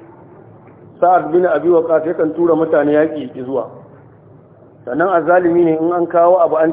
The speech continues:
ce ya raba, ya ki rabawa daidai. Sannan in rikici ya taso, in an yi faɗa, baya wa mutane hukunci da adalci." Sa'ad bin Abi Waqqas ya miƙe ya ce, "Amma wallahi, la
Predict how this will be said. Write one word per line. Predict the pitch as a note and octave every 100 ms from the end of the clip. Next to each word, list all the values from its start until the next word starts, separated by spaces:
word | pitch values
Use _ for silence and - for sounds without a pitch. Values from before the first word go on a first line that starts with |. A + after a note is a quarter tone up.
| E3
ce | D#3+
ya | D3
raba, | D#3 D3+ C3
ya | A#2+
ki | -
rabawa | D3+ C#3+ B2+ B2
daidai. | B2+ B2+ D3 - - - - - - - - - -
Sannan | C#3 E3+
in | F#3+ E3
rikici | D#3+ E3 F3+ F#3
ya |
taso, | F3+ F3+ F3 F3+ F3+ F3+ - - - - - -
in | D#3
an | E3+ F3+ F#3
yi |
faɗa, | E3+ F#3+ E3+ E3+ D#3+ C#3+
baya | F3 F3
wa | E3 D#3+
mutane | E3 D#3+ D3
hukunci | D3 D3 E3 D#3
da | C#3+ B2+
adalci." | C3+ C3+ - - - - - - - - - - - - - - - - - - - - - - - - - - - - - - - - -
Sa'ad | D3+ E3+ D3
bin | E3
Abi | D3 C#3 D#3+
Waqqas | D#3 D#3 D3+ D3
ya | D3+
miƙe | D#3 D#3 D#3
ya | D3+ D#3+
ce, | - D#3 D3
"Amma | C#3 C#3 C3+ D#3 D#3+
wallahi, | C#3+ B2+ C3 C#3+ C3+ B2 - - - - - - A#2+
la | C3